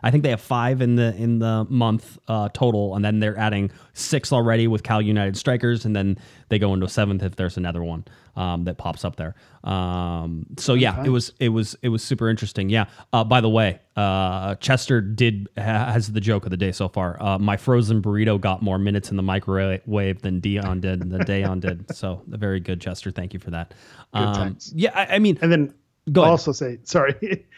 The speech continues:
Speaker 2: it's, again, it's off the rails, which is what I do. But, uh, Darren K said M L S Super Draft is greater than the N F L Draft.
Speaker 1: No,
Speaker 2: Uh,
Speaker 1: that's
Speaker 2: one,
Speaker 1: Darren.
Speaker 2: one day.
Speaker 1: Darren, check, check
Speaker 2: Fun,
Speaker 1: yourself,
Speaker 2: fun,
Speaker 1: Darren. No.
Speaker 2: fun story. Uh,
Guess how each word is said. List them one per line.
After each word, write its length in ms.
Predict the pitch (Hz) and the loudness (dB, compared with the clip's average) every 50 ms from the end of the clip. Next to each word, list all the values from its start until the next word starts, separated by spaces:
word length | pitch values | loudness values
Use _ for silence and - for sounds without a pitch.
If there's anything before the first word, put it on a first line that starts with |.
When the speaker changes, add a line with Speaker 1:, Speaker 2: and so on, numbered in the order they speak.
| - _ _ - - - _ | -20 _ _ -12 -12 -10 _
Speaker 2:
it's, 160 | - 143 - - | -14 -14 -8 -2
again, 300 | 147 160 151 160 147 123 | 0 2 2 2 2 0
it's 100 | 123 - | 0 -2
off 220 | 165 151 170 165 - | 0 0 0 0 0
the 80 | 175 | 0
rails, 360 | 147 147 139 127 120 120 113 - | 2 2 2 0 0 -4 -6 -8
which 140 | 135 - | -8 -8
is 120 | - 127 120 | -8 -8 -8
what 320 | 135 131 - 135 143 143 139 | -10 -10 -6 -2 0 2 2
I 100 | 131 131 | 2 2
do. 220 | 131 139 131 123 | 0 0 -2 -2
But, 180 | 123 120 113 139 - - - _ _ _ | -2 -4 -6 -8 -16 -18 -20 _ _ _
uh, 180 | 147 135 131 127 131 | 0 0 0 0 -2
Darren 400 | 147 139 156 151 147 143 139 135 | 0 2 2 4 4 2 0 0
K 320 | - 147 135 131 135 135 - | 2 2 2 2 0 -2 -6
said 240 | - - - 135 143 147 | -8 -6 -6 -4 -2 0
M 140 | 160 165 | 2 4
L 100 | 156 151 | 4 4
S 80 | 143 139 | 2 2
Super 220 | - - 139 - 147 | 0 -4 -2 -2 -2
Draft 360 | 123 131 127 123 120 120 - | 0 2 2 2 0 0 -4
is 120 | 135 120 | -6 -2
greater 260 | 113 139 131 127 127 123 | 0 2 2 2 0 -2
than 160 | 123 123 120 | -2 -4 -4
the 100 | 120 117 | -4 -4
N 100 | 120 120 | -4 -4
F 160 | 120 117 - | -4 -4 -4
L 100 | 113 113 | -4 -4
Draft. 400 | 110 - 113 104 101 98 - - - - | -2 -2 -2 -2 -4 -6 -8 -16 -8 -6
Speaker 1:
No, 180 | 107 95 85 | -4 -4 -4
Speaker 2:
Uh, 40 | 78 - - _ _ - 127 107 | -8 -12 -16 _ _ 0 0 0
Speaker 1:
that's 140 | 95 - 131 | 2 0 2
Speaker 2:
one, 160 | 135 139 135 | 2 4 4
Speaker 1:
Darren. 260 | 107 104 104 101 101 | 4 2 2 2 2
Speaker 2:
one 180 | 127 156 160 147 | 4 4 4 4
day. 160 | 147 117 104 | 4 2 2
Speaker 1:
Darren, 280 | - 117 110 104 104 | 2 2 2 2 0
check, 240 | - - 123 - - | 2 2 2 0 0
check 180 | - - 147 135 | 2 2 4 4
Speaker 2:
Fun, 80 | 202 | 4
Speaker 1:
yourself, 200 | 123 - - 104 220 | 2 2 4 2 4
Speaker 2:
fun, 80 | 226 | 4
Speaker 1:
Darren. 260 | 220 95 90 90 90 90 - _ - | 2 0 -2 -2 -4 -6 -10 _ -4
No. 160 | 107 110 110 | 0 0 2
Speaker 2:
fun 180 | 95 185 190 185 | 4 2 2 2
story. 460 | - - - 156 139 131 117 110 107 - _ _ _ _ _ _ _ _ | -2 -2 0 2 2 2 0 -4 -8 -12 _ _ _ _ _ _ _ _
Uh, 180 | 147 139 139 | -2 -2 -2